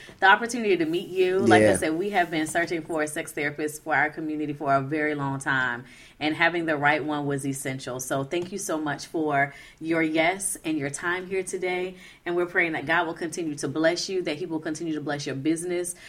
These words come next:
Speaker 1: that he will continue to, to keep you and your family,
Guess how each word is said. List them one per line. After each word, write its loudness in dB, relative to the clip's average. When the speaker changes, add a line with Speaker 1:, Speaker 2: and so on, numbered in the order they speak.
Speaker 1:
that 0
he -6
will 0
continue -2
to, -2
to -4
keep -14
you -2
and 2
your 0
family, -4